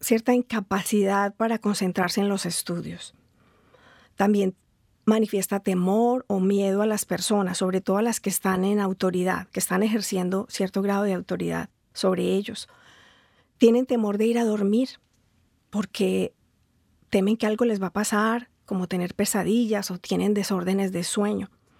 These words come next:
También tienen temor a la intimidad. Toman decisiones autodestructivas.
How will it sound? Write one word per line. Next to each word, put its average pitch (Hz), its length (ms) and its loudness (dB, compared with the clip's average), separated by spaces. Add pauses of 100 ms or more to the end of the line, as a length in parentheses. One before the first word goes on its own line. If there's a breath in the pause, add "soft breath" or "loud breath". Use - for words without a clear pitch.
(840 soft breath)
También 202 420 0 (460)
tienen 226 320 2
temor 185 340 0
a 190 60 2
la 196 80 2
intimidad. 180 640 -2 (1600 soft breath)
Toman 247 500 2 (100)
decisiones 202 680 0 (200)
autodestructivas. 190 1700 -4